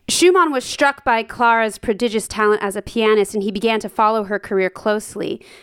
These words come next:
attending her performances whenever he could. Over the years, Robert and Clara developed a close relationship based on their shared love of music and their deep respect for each other's musical talents.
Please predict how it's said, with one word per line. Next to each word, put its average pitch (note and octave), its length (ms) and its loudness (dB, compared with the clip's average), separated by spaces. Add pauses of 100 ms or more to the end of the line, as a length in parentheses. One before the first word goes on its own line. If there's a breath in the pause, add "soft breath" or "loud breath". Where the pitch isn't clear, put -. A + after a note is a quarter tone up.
attending A3 440 0
her G#3 100 0
performances G#3 720 -2
whenever F#3 300 0
he F3+ 160 -4
could. G3 420 -2 (800 loud breath)
Over G3+ 220 0
the F#3+ 100 2
years, G#3+ 640 0
Robert G#3 320 0
and G3 160 -4
Clara G3+ 320 0
developed F#3 500 -2
a G3 60 -8
close - 440 -4
relationship - 920 -4
based G3+ 340 -2
on G3+ 140 2
their G3 140 0
shared C#4 380 -2
love B3+ 220 -2
of G#3+ 100 -10
music A3+ 500 0
and G3+ 140 0
their G3+ 120 0
deep D4+ 440 -2 (100)
respect - 720 -6
for - 140 -6
each A3 240 -4
other's G3+ 320 0 (100)
musical F#3 540 0
talents. - 680 -10